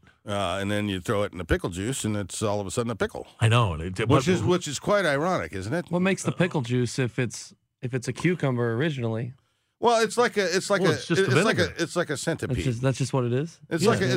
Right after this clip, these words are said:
Speaker 3: Vinegar?
Speaker 1: it's
Speaker 2: It's
Speaker 1: like the,
Speaker 2: vinegar
Speaker 1: it's
Speaker 2: and
Speaker 1: like the,
Speaker 2: salt
Speaker 1: it's like
Speaker 2: is
Speaker 1: the little
Speaker 2: all that
Speaker 1: caterpillar.
Speaker 2: makes a
Speaker 1: It's
Speaker 2: pickle,
Speaker 1: like the
Speaker 2: right?
Speaker 1: little caterpillar, and you put it in the vinegar, and out comes a butterfly.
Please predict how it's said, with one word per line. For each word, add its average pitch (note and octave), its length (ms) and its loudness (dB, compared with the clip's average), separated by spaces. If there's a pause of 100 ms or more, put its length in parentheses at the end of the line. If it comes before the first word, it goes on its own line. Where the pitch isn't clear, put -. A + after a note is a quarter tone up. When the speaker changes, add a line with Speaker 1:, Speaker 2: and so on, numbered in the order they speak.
Speaker 3:
Vinegar? E3+ 160 -2
Speaker 1:
it's E3+ 100 0
Speaker 2:
It's D#3 80 6
Speaker 1:
like G3 140 0
the, B2 160 2
Speaker 2:
vinegar D#3+ 480 4
Speaker 1:
it's - 40 4
Speaker 2:
and C3 80 2
Speaker 1:
like G2+ 100 2
the, - 40 -2
Speaker 2:
salt F3 360 4
Speaker 1:
it's C3+ 120 -8
like - 120 2
Speaker 2:
is G#2 60 -2
Speaker 1:
the A2+ 80 6
little - 180 4
Speaker 2:
all G#2+ 100 2
that - 60 4
Speaker 1:
caterpillar. A#2 260 4
Speaker 2:
makes F#2 120 0
a F#2 40 -4
Speaker 1:
It's - 100 -8
Speaker 2:
pickle, F3+ 220 0
Speaker 1:
like B2 100 2
the A#2 60 2
Speaker 2:
right? F#2+ 160 4
Speaker 1:
little E3 160 0
caterpillar, A#2+ 640 -4
and C#3 160 -2
you A#2 80 -2
put B2+ 220 -2
it B2+ 120 -6
in A2 140 -6
the G#2+ 260 -2
vinegar, A2+ 360 -4
and C3+ 240 -4
out A#2 180 -4
comes C#3 220 -2
a C3+ 40 -6
butterfly. E3 440 -6